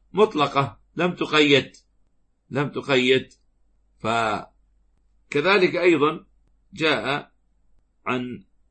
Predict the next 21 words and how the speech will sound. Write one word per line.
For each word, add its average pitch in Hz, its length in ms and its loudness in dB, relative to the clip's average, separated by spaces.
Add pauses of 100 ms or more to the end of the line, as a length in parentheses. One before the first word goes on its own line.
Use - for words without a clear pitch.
(140)
سعيد 143 420 -2
بن 120 120 -14
المسيب، 123 880 -2 (760)
مرسل 143 460 -4
سعيد 127 340 -4
بن 113 60 -10
المسيب، 123 520 -4
أن 117 220 -10
أم 123 300 -8
سعد 127 380 -2
ماتت 131 600 -4 (540)
والنبي 127 520 -4
صلى 123 160 -6
الله 107 120 -4
عليه 135 100 -6
وسلم 120 140 -6
غائب، 131 720 0
فلما 143 320 -6
قدم 131 460 -4
صلى 143 300 -4
عليها، 104 580 -4